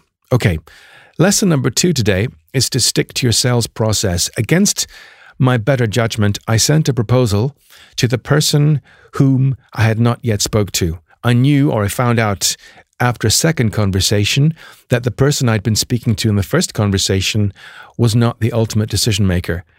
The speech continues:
And that was a surprise. I should have asked better questions around that. And then I tried to connect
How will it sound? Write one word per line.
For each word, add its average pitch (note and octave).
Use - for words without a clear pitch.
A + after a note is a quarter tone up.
And C3
that F3+
was B2+
a G2
surprise. E2+
I G2+
should D#3
have A#2+
asked B2+
better G2+
questions G2
around G#2
that. E2
And B2+
then F#3+
I F#3+
tried C3
to C3+
connect B2